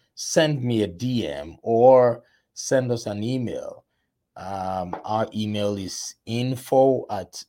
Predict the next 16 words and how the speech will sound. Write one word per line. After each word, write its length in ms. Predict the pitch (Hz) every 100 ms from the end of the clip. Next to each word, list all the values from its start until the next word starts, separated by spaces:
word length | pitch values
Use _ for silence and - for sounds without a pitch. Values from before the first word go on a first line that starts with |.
| 90
john 340 | 87 110 110 110
ogulu 420 | 98 101 104 101
foundation 840 | - 92 90 90 110 - 113 107
dot 200 | 92 87
org. 540 | - 98 95 92 87 87 104 87 64 - _ _ _ _ _
Info, 560 | 110 117 117 - 90 92
I 260 | - 110 120 120
N 280 | 113 113 110
F 280 | 113 107 -
O, 360 | 104 110 110 - -
at 340 | 101 95 - - _ _ _ 92
John, 580 | - 104 104 120 131 - _ _ _ -
J 260 | 107 113 -
O 180 | 110
H 260 | 110 107 - -
N 540 | 110 107 107 110 120